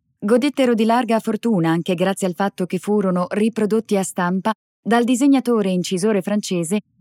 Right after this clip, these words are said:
Jean Le Petreux nel decennio successivo, con acqueforti individuali datate milleseicentosettantadue e milleseicentosettantatré.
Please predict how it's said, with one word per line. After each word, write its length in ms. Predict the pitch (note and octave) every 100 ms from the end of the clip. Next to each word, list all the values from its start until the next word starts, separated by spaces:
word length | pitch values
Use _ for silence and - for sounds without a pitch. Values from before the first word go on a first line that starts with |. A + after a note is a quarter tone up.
| _
Jean 360 | A3+ F#3+ B3 C4
Le 120 | B3+
Petreux 440 | A#3+ A#3+ F3+ E3 - _ _ _
nel 240 | F#3 F#3+ F3+
decennio 440 | A#3+ A#3 G3+ G3+
successivo, 680 | F#3+ F3+ F#3+ - E3 D3+ E3 - _ _
con 220 | E3 E3
acqueforti 600 | G#3 C4 A#3+ A3 G#3 G3
individuali 760 | F#3 F3 E3+ F3 E3 D3+ F#3+ -
datate 600 | G3+ A#3 A#3 G#3 G3+ F#3+
milleseicentosettantadue 1500 | F3+ A3 B3+ B3 G#3+ A3 G#3+ G3+ F3+ E3+ F3+ A3 F#3 D#3+ G3 -
e 140 | G#3
milleseicentosettantatré. 1500 | G3 G3+ A#3+ B3+ G#3 - F#3+ F#3 A3 G#3 F#3+ F3 G3+ E3+